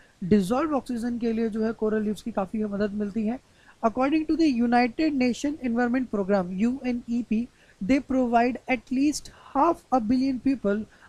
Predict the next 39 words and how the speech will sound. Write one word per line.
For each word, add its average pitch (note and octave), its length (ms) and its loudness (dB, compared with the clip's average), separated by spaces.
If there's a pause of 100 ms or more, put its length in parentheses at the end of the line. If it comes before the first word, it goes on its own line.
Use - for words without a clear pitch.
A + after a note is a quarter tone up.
(120)
around A#3 420 2
the C#4 180 0
world A#3 260 2
with A#3 100 0
food D4 640 -2
security A3 840 0 (400)
and A3 400 -2
livelihood। F#3+ 540 2 (360)
और G#3+ 140 4
यूएनईपी C4+ 1000 2
की C4 340 0 (120)
एक A#3 500 2 (320)
statement C4 680 0
के, C#4 280 2
अ, G#3 120 -4
अंदर A3+ 460 2
ये, A#3+ 280 2
अ, F#3+ 140 -2
बताया G3 540 2
गया A3+ 280 0 (340)
और G#3+ 100 2
ये A3+ 80 2
लिखा A3+ 300 0
जाता B3 280 -2
है A#3+ 80 0
कि A3 120 -10
उनकी A#3+ 300 -2
statement A3+ 440 -2
के A#3 80 -4
अनुसार A3 380 -4
कि C#4 160 -6
तकरीबन C4 560 -2
जो D4+ 220 -6
ये D#4 120 -2 (100)
coral C4 320 -2
reefs A#3 300 -2
हैं, A3 160 -2 (560)
अ, G3+ 280 6
विश्व G#3+ 340 2